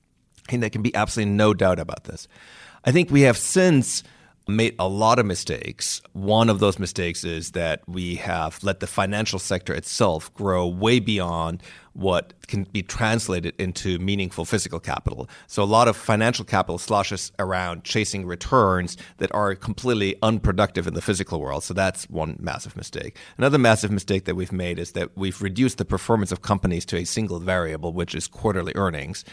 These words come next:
That's a massive mistake. A company is a very highly multidimensional thing, and to reduce it to a single number is a very bad idea. And that combined with managerial capitalism, where we've given people very strong incentives to maximize for their own short-term benefit,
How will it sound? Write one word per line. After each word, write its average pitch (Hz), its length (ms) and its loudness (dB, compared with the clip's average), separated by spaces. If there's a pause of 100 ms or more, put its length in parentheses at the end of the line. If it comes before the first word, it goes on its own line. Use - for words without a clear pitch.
(320)
That's - 180 2
a 113 60 4
massive 85 420 -4
mistake. 87 520 -4 (120)
A - 100 -4
company 120 300 0
is 98 80 -2
a 98 40 0
very 101 360 2
highly 98 420 -2
multidimensional 87 800 -4
thing, 87 340 0
and 87 80 -4
to 98 100 -4
reduce 95 320 -2
it - 100 -10
to 95 80 -2
a 85 40 -2
single 90 300 -4
number 85 260 -4
is 85 120 -4
a 92 40 -2
very 85 300 -4
bad 80 240 -6
idea. 71 400 -12 (500)
And 101 460 0 (420)
that 120 360 2
combined 104 360 2
with 101 120 -2
managerial 98 600 0
capitalism, 90 720 0
where 90 160 -2
we've 90 220 -2
given 92 240 -4
people 92 240 -4
very 92 260 0
strong 95 320 -2
incentives 87 600 -2
to 90 240 -2
maximize 90 720 -2
for 90 140 -6
their 95 180 -6
own 90 280 -4
short-term 90 420 -4
benefit, 92 380 -2